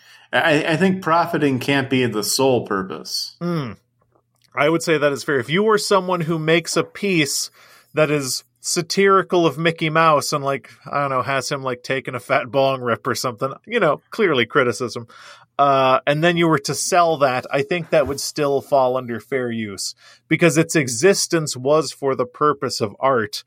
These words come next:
Speaker 2: And then
Speaker 1: Right.
Speaker 2: that that art was sold, I don't think, uh, necessarily was the cause of you using it.
Speaker 1: Huh, interesting.
Speaker 2: Uh,
Speaker 1: It
Speaker 2: once
Speaker 1: sounds
Speaker 2: again, I'm
Speaker 1: very
Speaker 2: not
Speaker 1: tricky.
Speaker 2: a lawyer, and if
Speaker 1: Yeah.
Speaker 2: a lawyer is listening, please let me know.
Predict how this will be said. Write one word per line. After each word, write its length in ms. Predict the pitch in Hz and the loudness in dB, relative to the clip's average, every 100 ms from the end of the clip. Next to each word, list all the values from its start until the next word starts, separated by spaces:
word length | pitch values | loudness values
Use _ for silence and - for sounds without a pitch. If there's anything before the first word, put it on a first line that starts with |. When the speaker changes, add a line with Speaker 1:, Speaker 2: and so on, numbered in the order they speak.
| _ _ _ - | _ _ _ -8
Speaker 2:
And 180 | 127 | -2
then 140 | 117 107 | 0 2
Speaker 1:
Right. 80 | 98 | 2
Speaker 2:
that 160 | 123 - | 0 2
that 200 | 131 131 | 2 2
art 240 | 123 120 - | 0 0 -8
was 260 | 113 113 | -6 -4
sold, 400 | - 139 123 110 | 0 2 2 0
I 80 | 107 | -2
don't 260 | 113 113 - | -4 -8 -8
think, 360 | 113 98 - _ _ - | -8 -8 -18 _ _ -4
uh, 400 | 117 110 104 101 | -2 -2 -6 -8
necessarily 680 | 107 120 - 110 - 120 113 | -6 -6 -4 -4 -2 0 0
was 440 | 104 123 123 110 | 2 4 4 0
the 120 | 117 | 0
cause 680 | - - 131 123 127 120 110 | 0 0 4 6 6 4 0
of 140 | 110 | -4
you 160 | 104 101 | -4 -6
using 480 | 95 90 82 87 82 | -6 -10 -12 -14 -16
it. 100 | 78 _ _ _ _ _ _ _ _ _ | -20 _ _ _ _ _ _ _ _ _
Speaker 1:
Huh, 420 | _ - 170 113 127 | _ 2 4 4 2
interesting. 520 | 139 120 - - - _ - - - - - | 0 0 -4 -8 -16 _ -20 -20 -20 -10 0
Speaker 2:
Uh, 180 | 117 113 | 2 2
Speaker 1:
It 40 | |
Speaker 2:
once 140 | 180 185 | 0 0
Speaker 1:
sounds 180 | 220 | 0
Speaker 2:
again, 80 | 175 | 2
I'm 100 | 170 | 2
Speaker 1:
very 60 | 175 | 2
Speaker 2:
not 160 | 170 170 | 2 2
Speaker 1:
tricky. 140 | 165 | 0
Speaker 2:
a 100 | 151 | 0
lawyer, 420 | 151 147 131 123 | 0 2 2 2
and 120 | 117 117 | 0 -2
if 120 | 120 | -2
Speaker 1:
Yeah. 100 | 107 | 0
Speaker 2:
a 80 | 131 | 0
lawyer 340 | 139 147 139 | -2 0 -2
is 140 | 120 | -2
listening, 400 | 127 120 - 107 | -4 -6 -6 -12
please 260 | 98 135 113 | -6 -2 -2
let 160 | 117 101 | -2 -4
me 120 | 101 | -8
know. 240 | 85 80 | -8 -12